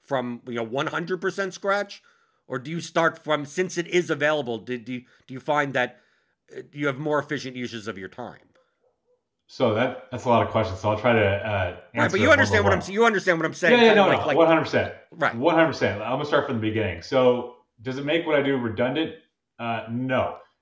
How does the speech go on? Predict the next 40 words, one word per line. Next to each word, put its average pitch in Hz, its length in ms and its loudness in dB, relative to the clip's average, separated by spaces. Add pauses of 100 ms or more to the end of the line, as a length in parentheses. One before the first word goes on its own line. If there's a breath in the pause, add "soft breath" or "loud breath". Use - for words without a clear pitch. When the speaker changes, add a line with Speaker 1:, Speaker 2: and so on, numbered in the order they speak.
(100)
Speaker 2:
It, 117 180 -6
it 123 80 -4
lessens 135 320 0
my 113 160 0
edge 123 400 2
because 110 340 -2
the 107 100 -4
sites 151 340 -2
nowadays 123 640 0
are 104 300 -4
a 107 40 -6
lot 131 220 0
stronger 135 340 -2
than 110 100 -2
they 107 100 -4
were 107 480 0 (360 loud breath)
five, 131 240 2
six - 240 -6
years 120 220 0
ago, 87 180 -6
right? 95 380 -4
It's - 160 -18
not 131 120 -2
even 107 140 -4
close. - 640 -2
They're, 110 280 -4
they're 113 140 -8
pretty, 202 360 -8 (420)
pretty 233 160 -4
solid 175 500 0
accuracy. 107 640 -4 (420 soft breath)
So 143 380 6
for 143 140 -4
my 135 100 2
personal 170 460 0
stuff, 117 320 0
I 151 160 6
will 160 560 4
look 160 180 4
at 131 160 2